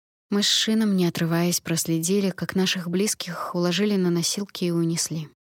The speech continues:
Калит более не светился. Перепачканный в крови, он был бледен, как полотно, устало сгорбился и сидел на траве среди щепок, камней и кусков окровавленной красной ткани, что он отрезал или оторвал от наряда Раяна.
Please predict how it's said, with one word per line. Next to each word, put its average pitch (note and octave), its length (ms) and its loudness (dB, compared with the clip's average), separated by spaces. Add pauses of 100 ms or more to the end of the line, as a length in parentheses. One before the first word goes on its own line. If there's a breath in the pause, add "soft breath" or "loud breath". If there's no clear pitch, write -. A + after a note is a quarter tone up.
(460)
Калит G#3+ 440 -2
более G3 320 0
не G3 140 0
светился. E3+ 640 -4 (680)
Перепачканный E3+ 720 0
в - 80 -16
крови, E3+ 600 -2
он F3 220 0
был F3 160 0
бледен, F3+ 540 0
как - 240 -6
полотно, F3+ 680 -2 (380)
устало F3 400 0
сгорбился F3 720 0
и F3+ 120 2
сидел F#3+ 380 2
на F3+ 140 0
траве F3 340 0
среди E3 360 0
щепок, - 680 -4
камней E3+ 640 0 (140)
и F3+ 100 0
кусков G#3 460 -2
окровавленной F#3 720 2
красной F3 460 0
ткани, D#3 540 -2
что - 240 -2
он E3 220 2
отрезал E3+ 520 0
или D3+ 140 2
оторвал D#3+ 640 -2
от - 160 -6
наряда D3 360 -2
Раяна. D#3+ 520 -6